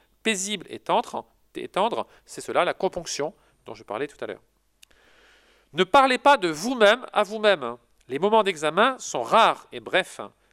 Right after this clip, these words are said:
Quelques minutes à midi et le soir. Hors de là, ne pensez à vous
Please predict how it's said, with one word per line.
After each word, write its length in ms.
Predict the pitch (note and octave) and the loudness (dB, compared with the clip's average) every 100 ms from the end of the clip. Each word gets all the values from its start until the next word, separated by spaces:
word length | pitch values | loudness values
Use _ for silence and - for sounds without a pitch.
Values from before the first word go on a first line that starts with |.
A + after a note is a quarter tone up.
| _ | _
Quelques 220 | G3 F#3+ | -6 -4
minutes 320 | G3+ G#3 G#3 | -6 -6 -6
à 80 | D#3 | -6
midi 240 | D3+ C#3 C#3+ | -8 -8 -8
et 40 | |
le 60 | A2 | -8
soir. 500 | - C#3 G3+ - _ _ _ _ _ | -6 0 0 0 _ _ _ _ _
Hors 220 | G3 A3 | 0 0
de 80 | F#3+ | 0
là, 320 | F#3+ E3+ C3+ - | 2 2 2 -2
ne 120 | F3+ | -4
pensez 320 | A3 G3+ - | -2 -2 0
à 80 | F#3 | 0
vous 280 | C#3+ C3+ | -2 -10